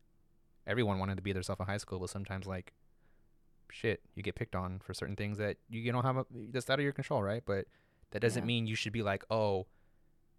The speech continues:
Speaker 1: because this happened to me, I'm gonna make it so, like, people can't like the thing that I like because of that."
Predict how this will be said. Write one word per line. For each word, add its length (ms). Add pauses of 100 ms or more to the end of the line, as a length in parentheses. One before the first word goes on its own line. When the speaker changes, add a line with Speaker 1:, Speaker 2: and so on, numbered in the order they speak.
(380)
Speaker 1:
because 240
this 120
happened 320
to 60
me, 260
I'm 160
gonna 160
make 360
it 220
so, 160
like, 220
people 240
can't 240
like 200
the 60
thing 200
that 100
I 40
like 240
because 240
of 60
that." 220